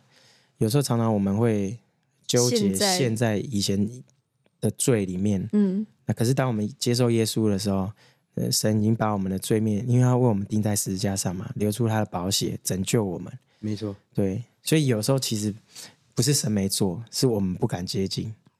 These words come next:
Speaker 2: 对。
Speaker 1: 可是呢，因为那时候，所以有时候为什么我们人会碰到很多环境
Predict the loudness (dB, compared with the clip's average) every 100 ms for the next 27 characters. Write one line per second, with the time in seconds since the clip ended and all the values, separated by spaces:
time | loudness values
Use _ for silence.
0 | -6 -6 -6 _ 0 4 6 4 4 6
1 | 6 6 4 2 0 -2 -2 -8 _ 0
2 | 2 2 2 2 2 2 0 0 0 2
3 | 2 2 2 2 4 2 2 0 0 0
4 | 0 0 0 -4 -2 0 -2